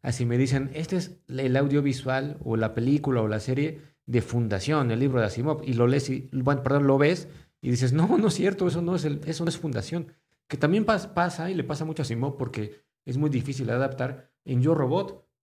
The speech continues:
no sé si ustedes lo saben, pero Yo Robot no tiene absolutamente nada que ver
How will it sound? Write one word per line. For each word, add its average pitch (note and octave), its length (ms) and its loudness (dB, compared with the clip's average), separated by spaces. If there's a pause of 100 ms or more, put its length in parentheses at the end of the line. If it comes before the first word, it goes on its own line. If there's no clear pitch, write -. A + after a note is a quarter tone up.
no D3 160 -6
sé G3 160 0
si C#3+ 80 -2
ustedes D#3 220 -2
lo D#3 100 0
saben, D#3 280 -2
pero C3 160 0
Yo C3+ 120 0
Robot D#3 240 -2
no D#3+ 80 -6
tiene D#3 160 -6
absolutamente D3 600 -4
nada D3 400 -4
que G#2+ 140 -6
ver C3+ 400 -6